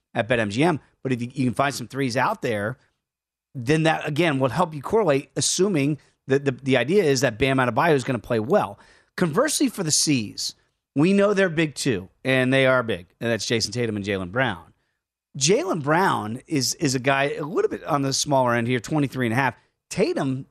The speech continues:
you gotta get twenty-nine in that player prop. Is it one of those things where Miami, they got a very good defense, they say, "All right,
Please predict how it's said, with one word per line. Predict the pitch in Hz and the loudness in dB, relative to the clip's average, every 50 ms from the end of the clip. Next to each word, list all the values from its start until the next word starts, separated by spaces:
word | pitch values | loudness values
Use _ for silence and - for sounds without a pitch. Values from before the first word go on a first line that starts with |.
| _ - | _ -8
you | 147 | -4
gotta | 151 233 226 185 | -2 -2 -2 -4
get | 156 151 - | -6 -8 -12
twenty-nine | - - - 165 214 226 175 139 120 123 170 185 156 | -12 -8 -4 -2 -2 -2 -2 -2 -2 0 0 0 0
in | 127 117 | -2 -4
that | 113 113 | -6 -6
player | - - 156 165 147 | -4 0 0 0 0
prop. | - - 117 107 101 101 - _ _ _ _ _ _ _ _ _ _ _ _ - | 0 0 0 0 0 -2 -4 _ _ _ _ _ _ _ _ _ _ _ _ 0
Is | 180 170 170 | 2 2 4
it | 196 185 165 | 2 2 2
one | 170 185 240 | 2 0 2
of | 277 294 | 4 4
those | 294 269 - - | 2 2 2 0
things | 269 277 247 220 | -2 -2 -2 0
where | 226 196 | 0 0
Miami, | 170 160 156 160 170 208 247 240 220 226 233 233 226 - | 2 2 2 2 2 2 0 0 0 -2 -2 -4 -8 -12
they | - 123 | -16 -14
got | 110 107 101 | -14 -12 -10
a | 101 | -4
very | 110 120 139 156 | -2 0 0 2
good | 175 180 | 0 0
defense, | 220 262 277 - 151 147 151 147 - - - _ _ _ _ _ | 0 0 -2 -2 -2 -2 -2 -2 -4 -6 -8 _ _ _ _ _
they | - 143 160 | 0 0 2
say, | 160 202 190 | 2 2 2
"All | 202 240 226 | 2 4 4
right, | 185 190 202 | 2 2 0